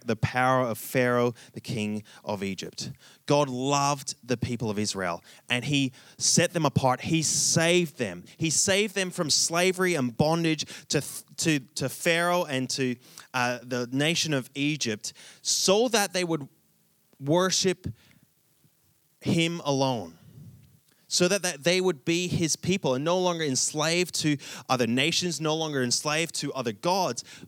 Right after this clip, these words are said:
but would be his people. Not slaves, but sons and daughters in the kingdom of God,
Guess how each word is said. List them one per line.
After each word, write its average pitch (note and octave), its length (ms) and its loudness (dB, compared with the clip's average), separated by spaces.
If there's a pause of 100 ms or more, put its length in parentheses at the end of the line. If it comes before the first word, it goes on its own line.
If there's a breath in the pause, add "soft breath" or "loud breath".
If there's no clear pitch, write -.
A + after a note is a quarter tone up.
(120)
but C#3+ 220 -2 (360 loud breath)
would C3+ 280 -2
be F3 260 2
his F#3 340 2
people. E3+ 520 -2 (1200 soft breath)
Not D3+ 200 2
slaves, F3 480 2
but D#3+ 200 0
sons E3+ 420 0
and C#3+ 180 -2
daughters C3+ 680 0 (520 soft breath)
in C3 120 0
the B2+ 80 0
kingdom D3+ 520 0
of A2+ 160 -6
God, G2+ 420 -2